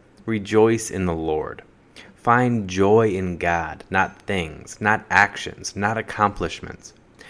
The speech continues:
Paul will spend the rest of the passage unpacking why we should find our joy and confidence in God above ourselves.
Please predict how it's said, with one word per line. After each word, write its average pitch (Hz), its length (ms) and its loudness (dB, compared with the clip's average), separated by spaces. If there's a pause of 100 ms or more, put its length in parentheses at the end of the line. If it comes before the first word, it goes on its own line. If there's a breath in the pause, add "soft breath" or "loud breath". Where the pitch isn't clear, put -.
(200 loud breath)
Paul 135 260 4
will 143 120 2
spend 117 320 -2
the 95 60 0
rest 101 400 4
of 90 100 -10
the 90 80 -6
passage 92 500 -2
unpacking 92 680 -2
why 87 320 4
we 101 140 -2
should 95 180 -8
find 82 380 -6
our 82 160 -2
joy 87 260 -2
and 85 100 -6
confidence 85 460 -4
in 78 240 -8
God 90 500 4
above 82 300 -4
ourselves. 78 720 -6